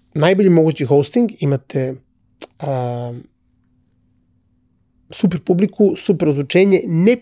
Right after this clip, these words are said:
putujete, znači u istom ste gradu, praktično ta dva koncerta, taj dan između, nema ni tonske probe, samo line check i to je to, praktično taj dan između možete da računate kao day off. Imate nastup od sat i po vremena uveče, ali nemaš put."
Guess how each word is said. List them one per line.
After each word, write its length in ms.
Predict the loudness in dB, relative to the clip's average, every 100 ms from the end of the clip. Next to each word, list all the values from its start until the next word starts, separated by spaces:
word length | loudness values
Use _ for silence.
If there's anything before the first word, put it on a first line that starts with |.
| 0
putujete, 720 | 0 2 2 2 0 0 0 -4 _ -8
znači 240 | -6 -2
u 40 | -2
istom 180 | -2
ste 160 | -8 -8
gradu, 460 | -8 -8 -4 -4 -4 _ -20 -20 _ 0
praktično 460 | 2 2 0 0
ta 260 | 0 2 2
dva 200 | 2 0
koncerta, 380 | 0 -2 -4 -6 0
taj 180 | 2
dan 320 | 2 2 2 2
između, 520 | 0 0 -2 -6 -8 _ _ -2
nema 220 | 0 0
ni 120 | 2
tonske 280 | 0 0 -2
probe, 440 | 2 2 0 -8
samo 300 | -6 -2 0
line 140 | 0 -2
check 220 | -6 -6
i 40 |
to 120 | -12
je 100 | -8
to, 240 | -4 -4 -6 _ _ _ _ -8
praktično 320 | -4 -2 -2 0
taj 100 | 4
dan 220 | 4 4
između 280 | 4 4 4
možete 280 | 2 2
da 100 | 2
računate 460 | 2 2 2 4 2
kao 120 | 2
day 220 | 4 4
off. 180 | 4 0 -10 _ _ _ _ _ _ -2
Imate 300 | 0 2 2
nastup 280 | 0 -2 -6
od 80 | -4
sat 180 | -4
i 40 | -4
po 100 | -4
vremena 280 | -2 0 -2
uveče, 280 | -4 -6
ali 200 | -12 -14 _ _ _ _ _ _ _ -20 -20 -20 -10
nemaš 360 | -2 0 0 -2
put." 300 | 0 0